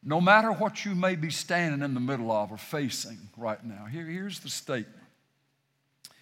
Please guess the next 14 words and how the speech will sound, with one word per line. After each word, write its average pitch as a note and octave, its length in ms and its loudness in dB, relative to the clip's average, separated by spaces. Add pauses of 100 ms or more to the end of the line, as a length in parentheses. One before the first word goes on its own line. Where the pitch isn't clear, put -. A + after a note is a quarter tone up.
(1000)
You've G3 300 -4
got A#3 280 6
to C#3 80 -4
see A3 500 2
something B2 880 -2 (1700)
and C#3 220 4
feel E3 760 -2
something G#2 680 -8 (2000)
before E3+ 680 4
you E3 280 -2
will B2+ 260 -2
be F3 680 -2 (1600)
and B2 260 -2
do C3+ 380 2